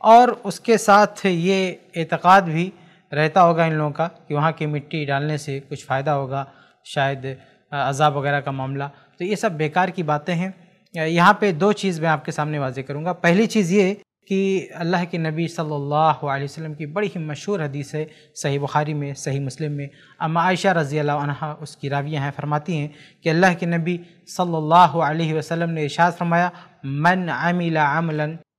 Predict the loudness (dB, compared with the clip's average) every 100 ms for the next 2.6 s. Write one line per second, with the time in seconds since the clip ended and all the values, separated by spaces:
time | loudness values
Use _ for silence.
0 | _ -6 2 4 2 0 0 2 0 -2
1 | -2 -4 -4 -4 -4 -6 -10 _ _ -2
2 | 0 -2 -4 -8 -14